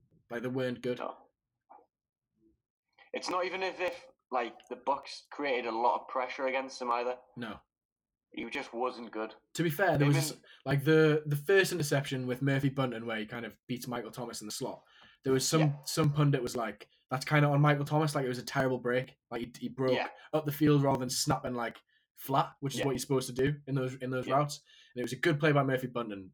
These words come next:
Speaker 1: but again, not a good throw. You should be able to see that a little
Speaker 2: No.
Speaker 1: bit. The,
Speaker 2: Yeah.
Speaker 1: the interception to Devin White, Kamara wasn't even looking. I'm not sure if
Speaker 2: No.
Speaker 1: that was a miscommunication.
Speaker 2: It was awful.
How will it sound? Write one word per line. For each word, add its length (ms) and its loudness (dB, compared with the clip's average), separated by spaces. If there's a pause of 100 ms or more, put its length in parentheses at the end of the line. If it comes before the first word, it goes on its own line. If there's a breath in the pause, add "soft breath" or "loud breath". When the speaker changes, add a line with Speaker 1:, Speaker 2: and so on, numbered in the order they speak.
Speaker 1:
but 100 -2
again, 300 2
not 160 4
a 40 2
good 140 0
throw. 320 -8
You 60 -14
should 140 -8
be 60 0
able 120 2
to 40 -10
see 200 -4
that 140 -4
a 40 -6
little 180 -6
Speaker 2:
No. 60 -6
Speaker 1:
bit. 40 -16 (600 soft breath)
The, 220 -2
Speaker 2:
Yeah. 140 -4
Speaker 1:
the 100 2
interception 480 0
to 40 -6
Devin 300 4
White, 240 0
Kamara 360 4
wasn't 180 6
even 160 2
looking. 340 -6 (480)
I'm 80 0
not 120 4
sure 80 4
if 60 2
Speaker 2:
No. 40 2
Speaker 1:
that 40 4
was 100 0
a 40 2
miscommunication. 520 0
Speaker 2:
It 100 0
was 80 -2
awful. 360 -2